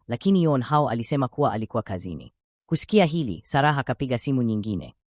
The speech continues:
Yoon Hao hakumtilia maanani sana, lakini ghafla msichana mmoja akamwambia, "Bosi wako amekuita."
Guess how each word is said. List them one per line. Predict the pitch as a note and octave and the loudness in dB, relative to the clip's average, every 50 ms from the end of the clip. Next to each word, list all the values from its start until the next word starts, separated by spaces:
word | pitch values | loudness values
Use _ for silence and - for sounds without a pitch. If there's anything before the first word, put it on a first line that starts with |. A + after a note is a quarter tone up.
| _ _ _ - | _ _ _ 2
Yoon | C#3 E3 F#3 G3 F#3+ | 4 6 6 6 6
Hao | D#3+ E3+ F3 E3 D#3 | 4 4 4 4 4
hakumtilia | C#3 D3+ - - C#3+ B2+ - B2+ B2+ C3+ C3 | 2 -2 -4 -2 -4 -2 -2 -2 0 0 2
maanani | B2+ A#2+ A2+ A#2 A#2 A#2+ A#2 A2+ | 2 2 0 0 0 0 0 -2
sana, | - - G2+ F2 D2 - - _ | -2 -4 -4 -6 -8 -12 -14 _
lakini | - A#2+ - - E3+ E3 C3+ | -8 -6 -2 0 0 0 2
ghafla | - C#3+ D#3+ - F3 D#3 | 2 2 0 2 0 -2
msichana | C#3+ - - B2 - D3+ C3+ C3 A#2+ | -2 -2 -6 -4 -2 -2 0 0 0
mmoja | A#2+ B2 B2+ B2+ C3 B2+ A2 | 0 0 0 0 0 -2 -4
akamwambia, | A2+ - A#2+ A2+ A2 G#2+ G#2+ B2 B2 A#2 A2+ A2+ | -4 -4 -4 -4 -2 -2 -2 -2 -2 -2 -4 -4
"Bosi | A2+ B2 C3 C3+ - - C#3 | -4 -2 -2 -2 0 -2 -2
wako | B2 A2+ - - G#2 | -2 -2 -2 -4 -4
amekuita." | G2+ G#2 G2+ - - - G#2 F2 - - - - | -4 -4 -6 -6 -6 -8 -8 -8 -8 -14 -20 -20